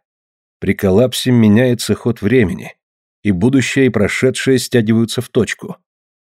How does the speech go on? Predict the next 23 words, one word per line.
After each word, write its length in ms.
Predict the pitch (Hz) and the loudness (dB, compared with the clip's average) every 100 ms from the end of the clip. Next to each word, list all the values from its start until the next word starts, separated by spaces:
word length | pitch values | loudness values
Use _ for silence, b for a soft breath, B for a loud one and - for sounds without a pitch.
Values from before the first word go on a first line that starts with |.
| - | -12
Говорят, 400 | - 95 143 - | -2 0 0 0
перед 200 | 139 120 | -2 0
глазами 460 | 113 117 131 131 127 | 2 2 2 2 4
умирающего 720 | 113 107 135 123 - 131 123 | 4 4 2 0 0 0 0
проходит 500 | 104 90 127 117 - | -2 -2 -2 -4 -6
вся 240 | - 117 | -4 -4
жизнь. 440 | 107 113 85 - - _ _ _ _ _ _ 95 | 0 -2 -2 -8 -18 _ _ _ _ _ _ -6
У 80 | |
гибнущей 520 | 87 147 156 147 - 127 | 0 0 0 -2 0 0
звезды 440 | 101 113 87 143 | 2 2 2 -2
в 80 | - | 0
какие-то 400 | 113 131 123 120 | -4 -2 -2 -2
считанные 500 | - 143 131 120 110 | -2 -4 -2 0 0
секунды 680 | - 101 165 147 110 95 _ _ _ _ - | -2 -4 -2 2 2 2 _ _ _ _ -6
выстраивается 800 | 98 104 131 156 147 147 135 139 | -4 -2 0 2 4 4 2 2
не 100 | 123 | 2
только 280 | 131 143 139 | 0 0 -2
всё 200 | 120 123 | -2 -2
прошлое, 540 | 113 135 135 135 139 | 0 -2 0 0 2
но 120 | 131 120 | 4 2
и 60 | |
всё 220 | 107 - 131 | 0 -2 -2
будущее. 640 | 123 113 85 - - - | 0 -2 -2 -8 -12 -16